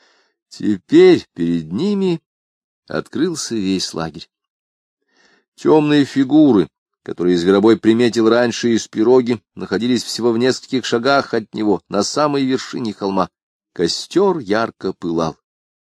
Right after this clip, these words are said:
Вокруг на брёвнах расположились тринадцать воинов. Они о чём-то серьёзно беседовали, и слон переходил из рук в руки. Первоначальный восторг индейцев несколько остыл,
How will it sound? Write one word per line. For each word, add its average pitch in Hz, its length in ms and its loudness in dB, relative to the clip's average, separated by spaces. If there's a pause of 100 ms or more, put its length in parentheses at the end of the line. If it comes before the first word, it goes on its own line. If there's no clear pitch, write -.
(640)
Вокруг 185 640 0
на 107 160 2
брёвнах 139 600 0
расположились 135 580 -2
тринадцать 165 680 -8
воинов. 85 480 -6 (540)
Они 95 180 -4
о 95 80 4
чём-то 104 300 0
серьёзно 95 440 2
беседовали, 123 640 -4 (340)
и 76 120 -6
слон 113 520 2
переходил 113 440 -6
из 101 140 -6
рук 92 260 -4
в 92 40 -8
руки. 87 320 -6 (1500)
Первоначальный 175 760 2
восторг 113 500 2
индейцев 90 680 -2
несколько 208 560 -2
остыл, 85 520 -4